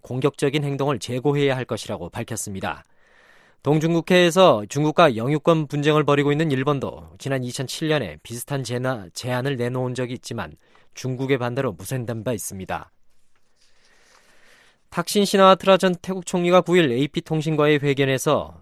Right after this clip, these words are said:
태국 군사 정권이 민주주의를 후퇴시키고 있다고 비난했습니다. 탁신 전 총리는 지난 이천육 년 군사 정변으로 자리에서 쫓겨난 바 있습니다. 지난 이천십사 년 민간 정부를 다시 무너뜨린 태국 군부는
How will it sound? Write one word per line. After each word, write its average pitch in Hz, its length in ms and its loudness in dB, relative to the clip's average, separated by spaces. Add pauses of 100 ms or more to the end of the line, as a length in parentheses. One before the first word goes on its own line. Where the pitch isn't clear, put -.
태국 160 280 -4
군사 135 320 0
정권이 143 680 -2
민주주의를 143 680 -2
후퇴시키고 147 680 -4
있다고 98 480 -2
비난했습니다. 101 800 -6 (680)
탁신 160 300 -4
전 151 180 2
총리는 160 400 0
지난 139 300 -2
이천육 131 400 -4
년 104 340 -4 (140)
군사 131 260 -4
정변으로 131 760 -2
자리에서 123 520 -4
쫓겨난 135 480 -2
바 131 120 0
있습니다. 110 580 -6 (720)
지난 165 280 2
이천십사 156 520 0
년 156 260 2
민간 143 320 0
정부를 151 460 -2
다시 117 320 -4
무너뜨린 147 500 0
태국 147 240 -6
군부는 117 500 -4